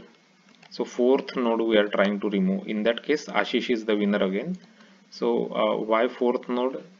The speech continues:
Let's take a look at that. Why fourth node we are,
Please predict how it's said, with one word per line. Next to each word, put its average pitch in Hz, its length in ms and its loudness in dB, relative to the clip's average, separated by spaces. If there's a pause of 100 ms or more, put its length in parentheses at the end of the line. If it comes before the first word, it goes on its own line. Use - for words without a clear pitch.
(140)
Let's 113 400 -4 (100)
take 110 180 -2
a 107 40 0
look 101 240 -4
at 98 180 -2
that. 98 260 -4 (260)
Why 98 180 -2
fourth 101 400 -8 (160)
node 98 280 -8
we 104 140 -4
are, 101 140 -2